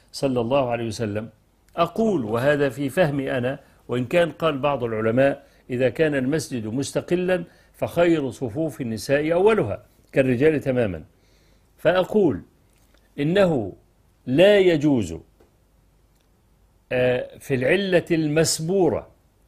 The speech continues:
أن نبطل دلالة النص. هذه، هذه مسألة مهمة جدا. يعني،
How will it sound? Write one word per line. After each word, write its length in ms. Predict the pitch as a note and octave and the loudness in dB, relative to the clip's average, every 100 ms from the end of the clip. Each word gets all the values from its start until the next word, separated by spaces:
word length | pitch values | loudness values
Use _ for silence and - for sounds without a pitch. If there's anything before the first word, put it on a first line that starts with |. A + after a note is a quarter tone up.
| _ _ _ _ _ _ _ _ - | _ _ _ _ _ _ _ _ 0
أن 220 | D3 D3+ | 2 4
نبطل 680 | G3+ G#3 F3 - E3+ E3 C#3+ | 4 4 -2 -2 4 6 6
دلالة 540 | C3+ D#3+ F#3+ E3 C#3+ | 6 8 6 4 0
النص. 580 | B2+ A2+ F#2 - - - _ _ _ _ _ _ _ _ _ _ _ | 0 -2 -2 -8 -12 -16 _ _ _ _ _ _ _ _ _ _ _
هذه، 420 | A2 A#2+ B2 A2 | -4 -4 -4 -4
هذه 160 | C3 A#2 | -4 -4
مسألة 300 | A#2 D3+ D3 | -4 -2 0
مهمة 300 | C3+ E3 F3 | 0 0 4
جدا. 360 | G#3 E3 F#2 - _ _ _ - _ | 4 2 -4 -8 _ _ _ -20 _
يعني، 640 | B2+ F3 E3+ E3 F3+ F#3+ | 2 2 2 -2 -2 -4